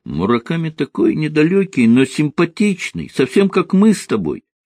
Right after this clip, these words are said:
Не боится ни скрывать своей растворенности в толпе, или ему в голову просто не приходит ее прятать.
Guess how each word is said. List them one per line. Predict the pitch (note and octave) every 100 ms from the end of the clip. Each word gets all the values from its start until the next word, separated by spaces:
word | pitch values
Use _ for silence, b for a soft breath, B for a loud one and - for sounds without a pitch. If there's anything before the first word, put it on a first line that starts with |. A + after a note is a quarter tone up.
| _ _ G2
Не | C#3+
боится | E3+ F#3 F#3+ F3+ - E3
ни | E3+ G#3
скрывать | - D#3 D#3 D3 C3 -
своей | - G#2 G#2 F#2+ D2 -
растворенности | F#2 A2 - D2+ F#2+ G#2+ G2+ E2+ E2 - -
в | D#2 -
толпе, | D2 C2+ - C3+ F#3+ - _ _ _ _ _ _ _ _ B B
или | A2 B2
ему | A#2+ B2+ C3 A#2+
в | G#2
голову | B2 E3+ F3+ F3
просто | F3 F3+ - F#3
не | F#3
приходит | F3 F3 F#3 F3+ F#3
ее | D#4+ F3+
прятать. | F3+ F3+ F3+ F3+ F3 -